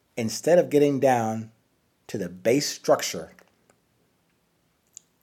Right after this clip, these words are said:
of your infrastructure, your house, your roof.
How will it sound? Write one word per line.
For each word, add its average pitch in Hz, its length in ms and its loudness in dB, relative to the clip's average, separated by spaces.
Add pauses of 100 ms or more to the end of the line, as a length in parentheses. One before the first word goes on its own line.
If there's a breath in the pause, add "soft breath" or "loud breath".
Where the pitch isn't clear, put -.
(200)
of 110 400 0 (220)
your 110 260 -6 (880)
infrastructure, 110 560 -6 (160)
your 113 160 -4
house, - 540 -10 (480)
your 113 160 -6
roof. - 460 -10